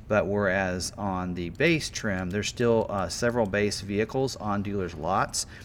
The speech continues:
and in their inventory. So that is why it is still there. So you, you don't know if you know this, but you can actually shop and search inventory at dealers' lots and such, and you can shop for that. So you can go to the Bronco and see what's,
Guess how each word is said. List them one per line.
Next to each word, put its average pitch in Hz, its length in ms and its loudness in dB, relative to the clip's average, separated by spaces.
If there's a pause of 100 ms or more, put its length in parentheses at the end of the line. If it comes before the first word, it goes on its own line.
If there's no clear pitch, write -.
(220)
and 113 160 0
in 110 140 0
their 110 140 2
inventory. 98 680 -2 (800)
So 117 160 0
that 110 200 6
is 107 160 4
why 104 440 2
it 107 140 0
is 95 120 2
still 90 300 0
there. 82 420 -4
So 95 380 2
you, 90 260 -6
you - 140 -8
don't 107 140 0
know 104 60 -2
if 87 120 -6
you 85 60 -2
know 107 260 4
this, 95 180 0
but - 140 -8
you 90 120 -6
can 113 300 0
actually 95 640 -2 (320)
shop 107 460 2
and 95 120 -8
search 90 360 -2
inventory 107 760 0 (300)
at - 180 -4
dealers' 104 400 0
lots 104 500 4
and 101 120 -4
such, 101 400 2
and 104 180 -2
you 98 80 -2
can 98 160 -4
shop 110 380 2
for 98 140 -6
that. 78 240 -4
So - 100 -8
you 95 80 -6
can 101 160 -4
go 107 260 2
to 98 240 0
the 92 140 -6
Bronco 95 480 0
and 87 140 -6
see 104 260 -2
what's, 90 400 -2